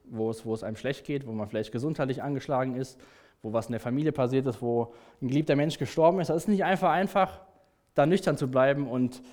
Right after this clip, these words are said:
diese, ich nenne es mal christliche Frage, „Wozu?“ zu stellen, was, was, wenn man nüchtern betrachtet, eine gute Frage wäre. Aber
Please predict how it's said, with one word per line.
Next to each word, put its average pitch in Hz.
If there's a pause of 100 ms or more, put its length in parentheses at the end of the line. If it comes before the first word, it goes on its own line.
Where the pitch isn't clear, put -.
(220)
diese, 131 (800)
ich 127
nenne 147
es 160
mal 143
christliche 196
Frage, 160
„Wozu?“ 143
zu 135
stellen, 101
was, -
was, - (400)
wenn 120
man 113
nüchtern 139
betrachtet, 135
eine 120
gute 143
Frage 160
wäre. 123
Aber 123